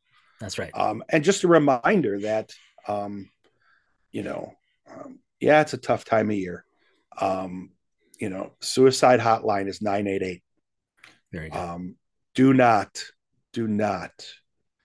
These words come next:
Speaker 2: trust me, you are not alone. You are not the only one that feels this way. Um, there is always a, a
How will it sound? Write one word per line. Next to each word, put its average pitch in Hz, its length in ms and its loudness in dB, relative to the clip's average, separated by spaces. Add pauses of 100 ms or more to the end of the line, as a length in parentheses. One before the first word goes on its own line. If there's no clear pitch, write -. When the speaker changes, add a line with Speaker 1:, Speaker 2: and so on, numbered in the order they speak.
(680)
Speaker 2:
trust - 360 0
me, - 320 -10
you 110 200 2
are 110 140 4
not 107 380 2
alone. 101 360 0
You 98 140 -2
are 95 40 -4
not 113 260 -2
the 135 120 6
only 131 180 4
one 127 200 2
that 120 120 0
feels 98 320 -6
this - 240 -12
way. 87 300 -8 (840)
Um, 85 480 -8 (1080)
there 113 280 2
is 107 240 0 (140)
always 127 580 8 (120)
a, 104 360 0 (380)
a 95 380 -4